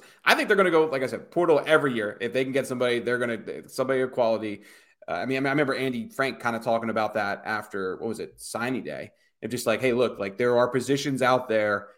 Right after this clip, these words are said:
that the portal's more valuable for. Of course, quarterback, if you get the, if you need the experience, but offensive, defensive line, you can just contribute sooner. You're, you're more physically ready." So that's,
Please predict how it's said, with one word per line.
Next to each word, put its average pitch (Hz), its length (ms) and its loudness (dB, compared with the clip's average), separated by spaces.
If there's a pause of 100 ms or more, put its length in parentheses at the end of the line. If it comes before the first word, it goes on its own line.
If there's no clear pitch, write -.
(260)
that 110 380 -2
the 117 80 -2
portal's 127 420 2
more 120 180 0
valuable 107 460 2
for. 101 280 -2
Of 98 120 -8
course, 117 200 -2
quarterback, 113 480 0
if 104 60 -16
you 107 80 -10
get 113 180 -2
the, 104 240 -6
if 98 100 -10
you 110 60 -6
need 113 200 0
the 110 60 -2
experience, 110 540 -2
but 110 100 0
offensive, 117 460 0
defensive 113 400 -4
line, 120 280 0
you 113 100 -4
can 120 120 -4
just 120 200 -6
contribute 123 580 -2
sooner. 101 400 -10
You're, 107 140 -8
you're 110 200 -4
more 117 180 -2
physically 117 440 -6
ready." 107 280 4
So 107 180 -2
that's, 123 280 2